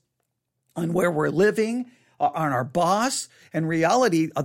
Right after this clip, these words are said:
all of our, uh, discontentment, all of our unhappiness may have nothing to do with our spouse, nothing to do with our kids, may not even have anything to do with our circumstances. It may have to do that we lost our closeness with Jesus because we've turned our attention to other things.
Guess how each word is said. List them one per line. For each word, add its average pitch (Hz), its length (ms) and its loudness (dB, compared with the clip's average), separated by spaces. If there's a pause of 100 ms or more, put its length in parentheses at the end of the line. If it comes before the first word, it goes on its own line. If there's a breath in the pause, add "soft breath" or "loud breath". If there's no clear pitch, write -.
all 196 280 2
of 196 100 2
our, 180 200 2
uh, 185 60 -2
discontentment, 185 800 -4
all 170 180 0
of 175 80 2
our 165 60 2
unhappiness 208 760 -4 (260 soft breath)
may 147 140 -6
have 139 180 -2
nothing 185 300 -2
to 202 60 2
do 190 120 2
with 175 140 -2
our 143 80 0
spouse, 143 520 -6
nothing 165 320 -2
to 180 80 -4
do 185 100 2
with 160 160 -2
our 131 100 -4
kids, 170 340 -8
may 160 140 -6
not 180 180 0
even 160 100 -2
have 151 140 -6
anything 156 320 -4
to 139 60 -4
do 147 120 -2
with 135 120 -4
our 127 80 -6
circumstances. - 800 -10 (280 soft breath)
It 127 80 -6
may 175 120 -6
have 196 180 -2
to 156 80 -8
do 175 120 2
that - 120 -4
we 151 100 -4
lost 147 320 0
our 139 80 -2
closeness 139 540 -2
with 123 140 -6
Jesus 220 440 -4 (220 loud breath)
because 160 300 -2
we've 175 200 -4
turned 170 260 -2
our 156 120 0
attention 160 380 -8
to 160 100 -4
other 160 180 0
things. - 560 -6